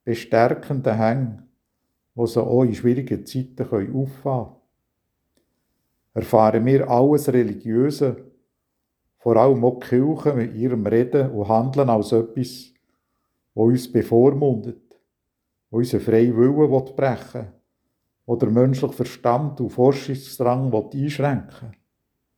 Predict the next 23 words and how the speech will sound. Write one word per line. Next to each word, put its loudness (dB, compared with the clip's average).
Oder -6
haben 4
wir 2
die -10
Kirche 2
als -2
offene -4
Gemeinschaft -2
von -6
Menschen 0
erfahren, 0
die -6
sich -14
allen 2
Mächten -2
vom -10
Tod 0
kraftvoll -2
entgegenstellt? -6
Liebe 2
Hörerinnen 0
und -2
Hörer, -2